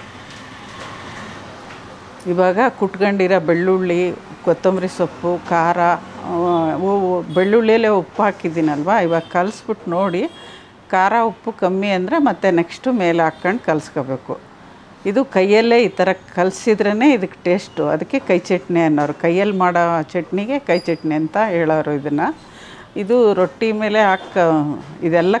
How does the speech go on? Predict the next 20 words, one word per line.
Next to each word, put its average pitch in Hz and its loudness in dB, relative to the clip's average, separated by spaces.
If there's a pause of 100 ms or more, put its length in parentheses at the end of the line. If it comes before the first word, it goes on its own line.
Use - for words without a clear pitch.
ಕಲಸಾದ್ಮೇಲೆ 185 0
ಹಸಿ 226 0 (120)
ಎಣ್ಣೆ, 208 0 (220)
ಹಸಿ 165 -4 (120)
ಈರುಳ್ಳಿ 185 2
ಸಣ್ಣಗೆ 180 -2
ಹೆಚ್ಚಿಬಿಟ್ಟು 185 -8
ಕಲಸಿ 175 -4 (720)
ತಿಂತಾರೆ. 175 0 (120)
ನಾನಿಲ್ಲಿ 190 0
ಬದನೆಕಾಯಿ 202 0
ಜಾಸ್ತಿ 160 0 (100)
ಇದೆಯಲ್ಲ, 185 2 (160)
ಅದಕ್ಕೆ 170 -2
ಹಸಿ 160 -4
ಈರುಳ್ಳಿ 196 -2 (120)
cut 160 -4
ಮಾಡಿ 190 2
ಹಾಕಿಲ್ಲ. 156 -4 (800)
ಆ, 240 -4